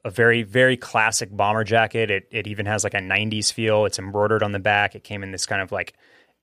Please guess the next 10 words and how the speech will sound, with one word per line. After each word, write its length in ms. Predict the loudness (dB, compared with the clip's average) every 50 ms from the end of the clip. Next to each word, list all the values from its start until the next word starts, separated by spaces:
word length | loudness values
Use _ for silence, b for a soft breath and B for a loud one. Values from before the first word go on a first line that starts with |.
| -4
eggplanty 580 | -4 -4 -4 -4 -2 -2 -2 -2 -2 -4 -6 -2
Bordeaux 400 | 0 0 2 2 4 2 2 2
purple 460 | 0 0 0 0 0 0 0 2 2
and 140 | 0 -2 -4
then, 100 | -6 -6
like, 140 | -6 -4 -6
a 60 | -4
very 280 | 0 0 0 0 0 -2 -4 -2
dark 280 | 0 0 0 0 -4 _ -10
green. 400 | -6 -4 -4 -2 -2 -2 -4